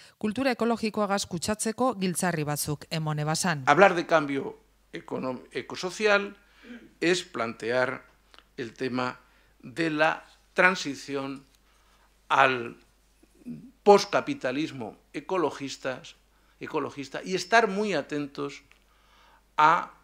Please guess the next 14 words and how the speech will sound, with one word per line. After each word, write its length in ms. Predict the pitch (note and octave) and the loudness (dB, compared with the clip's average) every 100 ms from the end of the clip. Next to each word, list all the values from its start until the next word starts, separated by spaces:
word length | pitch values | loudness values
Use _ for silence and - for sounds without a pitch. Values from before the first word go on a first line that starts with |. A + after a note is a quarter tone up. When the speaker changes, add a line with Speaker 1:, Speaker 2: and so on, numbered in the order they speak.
| _ _ | _ _
Speaker 2:
mm, 460 | - C3+ - - - | -14 -14 -14 -16 -8
la 180 | C3+ C3+ | -4 0
nueva 260 | F#3 G3+ | 2 2
forma 320 | F3+ F3+ D#3+ B2 | 2 -2 -2 -2
de 80 | |
reconfiguración 720 | B2 A#2+ B2 A#2 B2 B2+ B2+ F3 | -2 -4 -10 -10 -6 -6 -6 -8
del 120 | D3 | -8
capitalismo 720 | B2+ - A#2+ A2+ B2+ D3 C#3 - _ - | -8 -8 -10 -10 -8 -8 -10 -14 _ -8
como 340 | D3+ D#3 E3 | -6 -4 -4
capitalismo 800 | - A2 C#3 - A#2 C#3+ C#3+ A2+ | -2 -2 -6 -8 -8 -6 -6 -4
verde 520 | B2 D3 C#3 D3+ C#3 - | -4 -4 -4 -8 -10 -12
y 200 | B2+ B2 | -8 -6
ecoeficiente, 920 | A2+ A2 G#2+ - G2+ - - - - _ _ _ | -6 -10 -10 -14 -16 -16 -18 -20 -20 _ _ _
¿eh? 160 | E3 | -16